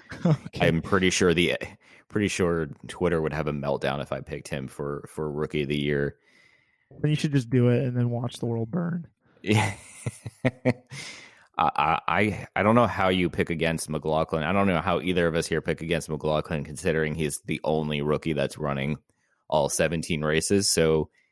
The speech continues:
Speaker 2: he should pick up some points just by default when those other guys don't. So if he doesn't win, win Rookie of the Year, he's going to have a very bad year.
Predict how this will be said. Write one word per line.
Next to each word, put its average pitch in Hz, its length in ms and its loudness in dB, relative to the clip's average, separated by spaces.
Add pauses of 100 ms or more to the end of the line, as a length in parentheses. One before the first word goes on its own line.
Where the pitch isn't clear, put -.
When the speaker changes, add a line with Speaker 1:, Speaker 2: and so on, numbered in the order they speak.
(140)
Speaker 2:
he 92 100 -6
should 85 260 0
pick 90 180 0
up 87 180 0
some 82 380 -2 (920)
points 85 420 -4
just - 260 -4
by 80 140 0
default 76 580 0
when 80 160 -6
those 76 160 -4
other 78 200 2
guys 73 280 -4
don't. - 420 -2
So 76 500 0 (420)
if 101 180 0
he 120 100 4
doesn't 101 340 2
win, 85 440 2
win 87 240 2
Rookie 80 300 0
of 71 60 -2
the 73 100 -4
Year, 71 260 -2
he's 80 220 -4
going 82 240 -2
to 76 60 -8
have 80 140 -4
a 73 80 -4
very 67 300 -4
bad 60 280 -4
year. 50 280 -14